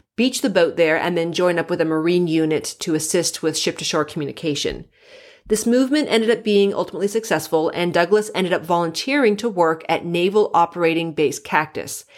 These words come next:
It was usually just referred to as Knob Cactus. Cactus was, uh, the military code word for Guadalcanal.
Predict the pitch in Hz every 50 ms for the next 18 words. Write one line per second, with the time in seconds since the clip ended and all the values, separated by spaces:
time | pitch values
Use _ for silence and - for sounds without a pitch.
0 | - - - - - _ _ - 196 196 202 233 220 247 240 220 214 208 202 -
1 | - 185 185 175 - - 180 175 - 160 165 151 151 160 165 170 160 151 160 165
2 | 165 170 - - 180 156 151 151 - - 185 190 190 - - - 190 165 165 -
3 | 175 160 - - 170 151 151 147 147 - - 156 147 147 143 139 - - _ _
4 | - 160 156 151 151 151 160 160 160 156 - 180 143 147 139 - - 165 147 147
5 | 143 139 139 117 - - - - 135 131 139 - 147 139 120 - - 143 131 101
6 | - -